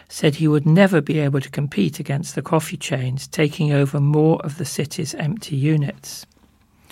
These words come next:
Starbucks could be on the verge of opening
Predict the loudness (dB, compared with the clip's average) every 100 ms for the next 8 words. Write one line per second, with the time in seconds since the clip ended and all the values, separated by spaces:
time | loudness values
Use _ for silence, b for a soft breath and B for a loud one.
0 | B B B B -6 0 2 2 0 -2
1 | -8 -20 _ -12 -8 -4 -2 0 0 -2
2 | -2 -4 -4 -4 -4 -4 -4